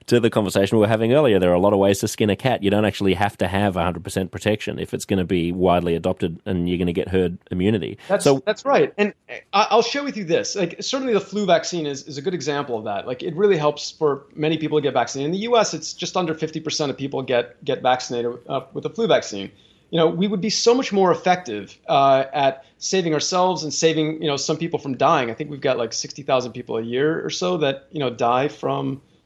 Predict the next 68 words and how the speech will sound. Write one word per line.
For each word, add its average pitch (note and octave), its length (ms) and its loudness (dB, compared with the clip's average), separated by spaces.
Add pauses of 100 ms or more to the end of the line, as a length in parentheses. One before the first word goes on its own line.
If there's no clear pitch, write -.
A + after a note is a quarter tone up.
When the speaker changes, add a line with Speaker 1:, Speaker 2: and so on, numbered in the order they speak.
(200)
Speaker 2:
from D3 180 -2
the C#3 60 -4
flu. D#3+ 360 2 (320)
Um, D3 520 2 (320)
uh, C3+ 420 0 (120)
maybe F#3 300 -4
I'm, - 260 -6 (140)
I'm B2 120 -10
wrong. B2 140 2
Speaker 1:
It's, - 160 -4
Speaker 2:
Maybe C#3+ 180 6
Speaker 1:
uh, C#3 60 6
Speaker 2:
it's C#3 100 4
Speaker 1:
well, D3 180 6
in D3+ 120 6
a, D3 40 6 (100)
in D3 160 4
a, C3+ 100 4
Speaker 2:
twenty C3 80 -4
or - 40 4
Speaker 1:
no, C3+ 120 6
in C3 60 4
a C3 40 6
Speaker 2:
thirty - 0 -
thousand C3 40 -2
Speaker 1:
very D3 180 6
bad A2 320 4
year, G2+ 200 6
it's, - 180 0
like, E2+ 200 0
fifty F#2+ 300 -2
to E2+ 80 -2
sixty, E2+ 380 -2
but F2+ 160 2
in, F2 220 0
I F2+ 100 0
think F2+ 160 0
in E2+ 60 0
most E2+ 260 -2
years F2+ 180 0
it's, - 120 -6
Speaker 2:
Okay. - 100 -2
Speaker 1:
like, E2+ 100 -4
thirty F2+ 280 0
to E2 60 -6
forty. E2+ 280 0 (300)
I G#2+ 40 0
mean, A2 240 4
the B2+ 140 4
fact C#3 220 0
that E3 40 6
Speaker 2:
Yeah. B2+ 120 4
Speaker 1:
that A2 140 4
number A2 280 4
is F#2+ 80 0
so G2+ 160 2
Speaker 2:
Yeah. F#2 80 2
Speaker 1:
high G2+ 300 2
has F#2+ 140 -2
also F#2+ 220 4
been F#2 160 2
endlessly F#2 400 0
frustrating F2 560 0
to - 80 -2
me F#2 180 2
'cause F2 160 -4
it E2+ 100 -8
enables, F2+ 440 -2